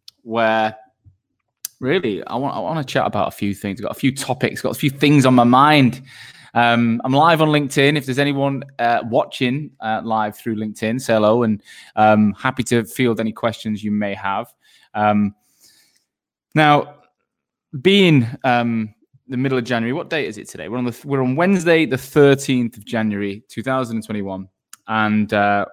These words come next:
we are, we're in a very strange place in the U K. So I'm sat in my apartment in Manchester right now. Um, my dog isn't here. He's gone off to his dog walker, um, which technically I'm not sure if that's even allowed right now, but,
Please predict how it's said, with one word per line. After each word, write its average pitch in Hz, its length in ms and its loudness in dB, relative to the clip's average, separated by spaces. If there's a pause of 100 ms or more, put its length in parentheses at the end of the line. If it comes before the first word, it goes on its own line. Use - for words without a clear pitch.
(140)
we 123 160 4
are, 110 340 6 (920)
we're 139 140 0
in 156 60 2
a 135 260 2
very 156 240 2
strange 143 720 -2
place 131 340 -2
in 110 100 -6
the 101 80 -6
U 95 160 -12
K. 87 380 -14
So 113 260 0
I'm 127 220 2
sat 120 320 2 (220)
in 120 240 -2
my 110 500 0
apartment 117 560 0
in 107 100 -6
Manchester 107 540 -6
right 98 180 -6
now. 98 280 -6 (500)
Um, 101 440 -2 (680)
my 110 200 2
dog 123 260 2
isn't 107 200 2
here. 107 180 0
He's 104 120 -2
gone 113 160 -2
off 110 140 0
to - 120 -10
his 98 100 -6
dog 101 240 -8
walker, 95 440 -12 (200)
um, 95 420 -8
which - 260 -12 (280)
technically - 420 -12
I'm 90 140 -6
not - 120 -10
sure - 120 -10
if 95 80 -12
that's - 180 -10
even 92 160 -8
allowed 92 320 -2
right 87 160 -4
now, 90 160 -6
but, 90 240 -6